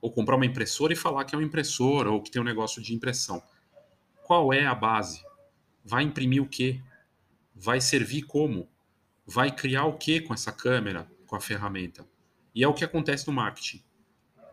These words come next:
Quer fazer o digital, mas nem sabe quem é você, qual o seu negócio, pra quem é, pra que serve, e essa parte tão importante que envolve toda a estrutura e os pilares. Se você precisar de ajuda com isso,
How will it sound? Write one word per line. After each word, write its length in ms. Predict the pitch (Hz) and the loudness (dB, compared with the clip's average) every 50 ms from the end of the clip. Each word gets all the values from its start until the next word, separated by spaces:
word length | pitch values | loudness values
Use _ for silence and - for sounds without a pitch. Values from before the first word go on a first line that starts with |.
| _ - - | _ -18 -2
Quer 140 | - 127 127 | 0 0 0
fazer 420 | 131 131 131 113 101 98 104 98 | 2 0 -2 -2 0 0 0 0
o 80 | 95 95 | -2 -2
digital, 800 | 95 - 123 139 139 135 - 135 131 131 139 170 208 - - _ _ - - _ _ _ _ | -4 -4 -4 -4 -4 -2 0 0 2 2 0 -2 -4 -8 -12 _ _ -20 -20 _ _ _ _
mas 240 | - 165 160 151 135 | 0 2 2 2 2
nem 160 | 151 160 165 | 2 2 2
sabe 640 | 160 - - 147 135 127 131 131 139 139 135 - - _ _ _ _ _ _ _ _ _ | 2 2 0 0 0 -2 -2 -2 -2 -4 -6 -10 -16 _ _ _ _ _ _ _ _ _
quem 220 | _ - 135 123 113 | _ 0 2 2 2
é 60 | 104 | 2
você, 500 | 98 117 127 123 - - 160 170 190 185 | 0 -2 -2 -2 0 0 2 2 2 0
qual 220 | 175 - - 117 | 0 0 -2 -2
o 20 | 110 | 0
seu 160 | - - 117 | -2 -4 -4
negócio, 720 | 117 131 131 135 139 143 151 147 - - - 151 143 - - _ | -4 -2 -2 0 0 0 0 -2 -4 -4 -6 -6 -8 -8 -14 _
pra 100 | - - | -12 -12
quem 260 | - - 123 120 120 | -8 -6 -2 0 2
é, 140 | 123 131 139 | 2 2 2
pra 120 | 135 123 | 0 -2
que 140 | 107 - - | -6 -6 -6
serve, 640 | - - - 123 123 131 135 131 123 127 131 131 131 - - _ _ _ _ _ _ _ _ _ _ | -4 -2 0 2 2 2 0 -2 -4 -6 -6 -8 -10 -14 -18 _ _ _ _ _ _ _ _ _ _
e 260 | - 110 117 123 113 - | -6 -2 -2 -2 -2 -4
essa 240 | 123 107 101 - 117 | -6 -6 -4 -6 -6
parte 340 | - - 113 110 104 - - - - | -2 -2 -2 -2 -2 -4 -8 -6 -2
tão 140 | - 165 | 0 0
importante 600 | 175 170 156 - 151 135 131 - - 135 139 135 - | 2 0 0 -2 -2 -2 -2 -2 -2 -2 -2 -2 -4
que 120 | - - | -4 -4
envolve 300 | 131 120 123 120 123 127 127 - - | -2 -2 -2 -2 -2 -4 -8 -10 -4
toda 380 | - 160 165 170 165 123 101 101 | 0 2 2 2 2 0 0 -2
a 40 | 104 | -2
estrutura 460 | 104 - - 117 107 - - 123 117 | -4 -4 -6 -6 -6 -4 -2 -2 -2
e 40 | 117 | -2
os 60 | - | -4
pilares. 640 | - - 131 110 95 87 85 - - - - - - - - - - - - _ _ _ _ _ _ _ _ | -4 -4 -4 -4 -4 -6 -8 -8 -10 -10 -10 -10 -12 -14 -18 -20 -20 -20 -20 _ _ _ _ _ _ _ _
Se 140 | - - 113 | -12 -6 -6
você 180 | 104 - - | -4 -4 -2
precisar 280 | 127 - - 123 131 127 | -2 -2 0 2 2 4
de 80 | 131 | 4
ajuda 340 | 123 101 90 - 131 139 139 | 2 2 2 0 0 0 0
com 180 | 135 135 127 117 | -2 0 0 0
isso, 480 | 117 120 120 113 - - - 95 - | 2 2 0 -2 -2 -6 -8 -8 -10